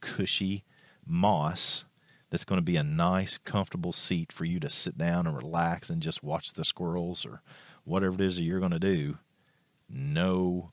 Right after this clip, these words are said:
wet butt. Repeat after me. No wet butt. There you go. Sit pad. Fantastic. Number five,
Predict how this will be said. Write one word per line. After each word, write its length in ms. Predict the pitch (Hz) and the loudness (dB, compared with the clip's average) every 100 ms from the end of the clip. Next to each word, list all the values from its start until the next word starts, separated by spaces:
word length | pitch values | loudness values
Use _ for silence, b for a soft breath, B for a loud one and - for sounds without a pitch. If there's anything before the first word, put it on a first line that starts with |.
| - | -12
wet 440 | 71 82 78 73 - | -4 2 2 0 -4
butt. 340 | 71 82 76 - | -4 0 0 -2
Repeat 320 | 76 85 143 | -6 2 6
after 220 | 127 - 104 | 6 4 2
me. 340 | 104 71 - _ _ | 2 0 -6 _ _
No 300 | - 95 101 | -2 2 2
wet 340 | 90 90 - 131 | 2 0 0 2
butt. 280 | 92 - - b b b _ _ - | 0 0 -8 b b b _ _ -6
There 100 | 78 | -2
you 60 | 80 | 2
go. 260 | 78 76 - _ _ - | 2 0 -4 _ _ -8
Sit 260 | - 110 | -2 -2
pad. 300 | - 65 57 | 0 -4 -4
Fantastic. 640 | - 98 - 76 - - - _ _ _ _ _ _ _ _ - B B 135 - | -2 0 0 -2 -4 -10 -18 _ _ _ _ _ _ _ _ -20 B B -12 4
Number 280 | 120 120 | 6 8
five, 640 | 104 95 95 117 123 135 - | 6 4 6 8 6 4 -2